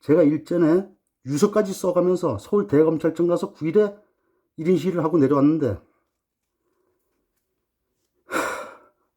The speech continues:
그러던 중 우리나라 사 대 일간지 기자님께서 면담을 요청하여 제천 선거 비리 사건 취재 승인이 떨어졌다는 말에 저는 지금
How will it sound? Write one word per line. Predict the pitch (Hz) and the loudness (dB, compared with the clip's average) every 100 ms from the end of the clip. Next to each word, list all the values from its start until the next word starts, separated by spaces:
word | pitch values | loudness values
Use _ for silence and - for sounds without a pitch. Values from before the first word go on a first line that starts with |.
| _ _ | _ _
그러던 | - 170 185 185 | 0 2 2 0
중 | 185 | 2
우리나라 | 156 180 180 | 2 2 0
사 | 175 - 175 | 0 -2 0
대 | |
일간지 | 165 156 180 156 | 0 2 0 -2
기자님께서 | 131 151 160 165 165 127 101 _ _ _ _ _ | -2 0 0 -2 -4 -4 -6 _ _ _ _ _
면담을 | 131 147 170 180 143 | -2 2 2 2 0
요청하여 | 127 160 147 147 101 _ _ _ _ _ _ _ _ _ - | -2 -2 -2 -2 -6 _ _ _ _ _ _ _ _ _ -8
제천 | 156 156 - 202 | -6 -6 -2 0
선거 | 185 190 185 - | 2 0 0 -2
비리 | 165 160 | -4 -4
사건 | 165 - 170 | -6 -2 -2
취재 | - 190 175 | -2 -2 0
승인이 | - 185 180 175 | 0 0 2 0
떨어졌다는 | 147 156 156 175 170 | 0 0 0 0 2
말에 | 165 180 113 - _ _ _ _ _ _ _ _ | 2 2 0 -4 _ _ _ _ _ _ _ _
저는 | - 156 180 | 0 2 2
지금 | - 170 165 113 | 0 0 0 0